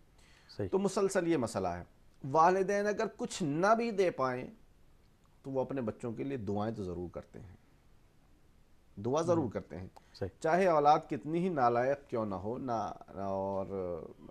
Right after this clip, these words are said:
Speaker 2: औलाद कितनी ही नाकारा क्यों ना हो, वालिदैन फिर भी अपनी औलाद के लिए दुआ करते हैं। तो यहाँ पर इमाम सज्जाद अलैहिस्सलातु वस्सलाम ने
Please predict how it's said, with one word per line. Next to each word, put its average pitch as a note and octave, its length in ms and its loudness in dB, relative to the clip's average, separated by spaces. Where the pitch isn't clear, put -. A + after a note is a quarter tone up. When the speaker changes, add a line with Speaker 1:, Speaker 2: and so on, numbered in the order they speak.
Speaker 2:
औलाद B2+ 480 0
कितनी B2 280 -6
ही C#3+ 200 -4
नाकारा G#2 520 -2
क्यों E3 240 -2
ना C3+ 80 0
हो, F2+ 200 -4
वालिदैन G#2 560 -4
फिर B2+ 120 -6
भी B2+ 280 -4
अपनी A#2 220 -6
औलाद G#2+ 320 0
के D3+ 100 -8
लिए E3 120 -2
दुआ D#3+ 240 2
करते F#2 300 -8
हैं। E2+ 160 -14
तो G#3 480 6
यहाँ E3 440 2
पर G3 100 6
इमाम D#3+ 300 2
सज्जाद C#3+ 360 2
अलैहिस्सलातु C3 560 -2
वस्सलाम A2 460 -2
ने C3+ 500 -6